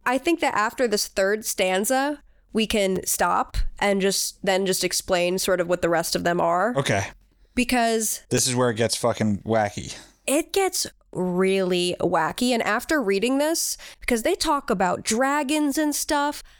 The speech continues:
Speaker 1: I, I fall asleep. I have a dream that I'm playing, um, a game in an arcade where you can choose to, like, be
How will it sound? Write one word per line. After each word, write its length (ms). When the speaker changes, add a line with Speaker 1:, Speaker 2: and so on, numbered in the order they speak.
Speaker 1:
I, 240
I 120
fall 300
asleep. 380
I 80
have 220
a 60
dream 420
that 120
I'm 140
playing, 360
um, 400
a 100
game 340
in 100
an 100
arcade 600
where 540
you 180
can 380
choose 580
to, 100
like, 420
be 560